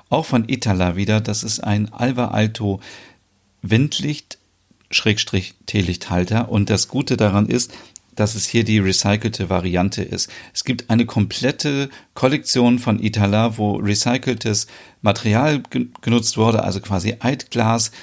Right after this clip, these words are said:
jetzt nicht aus dem Altglas-Container, sondern eben was in der Produktion übergeblieben ist.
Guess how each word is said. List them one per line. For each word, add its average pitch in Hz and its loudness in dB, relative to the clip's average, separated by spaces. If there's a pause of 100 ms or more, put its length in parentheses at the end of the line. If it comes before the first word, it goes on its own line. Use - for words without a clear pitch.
(160)
jetzt - 0
nicht 104 -2
aus 98 -2
dem - -2
Altglas-Container, 110 2
sondern 98 2
eben 95 0
was 101 -2
in 101 -2
der 95 2
Produktion 107 -2
übergeblieben 107 0
ist. 104 -4